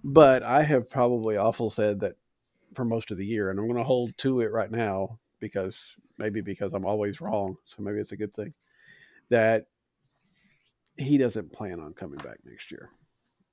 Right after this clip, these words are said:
I don't think, I don't think he really wants the farewell tour. Um,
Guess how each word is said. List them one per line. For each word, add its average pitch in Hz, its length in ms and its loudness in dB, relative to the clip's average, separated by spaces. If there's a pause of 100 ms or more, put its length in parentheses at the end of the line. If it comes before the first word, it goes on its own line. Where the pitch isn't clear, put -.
(360)
I 117 60 -2
don't 107 240 -6
think, - 460 -8 (1120)
I 135 60 0
don't 165 200 4
think 175 160 8
he 143 240 0
really 131 320 2
wants 120 360 -2
the 120 100 -10
farewell 107 480 0
tour. 139 420 -4 (840)
Um, 95 560 -4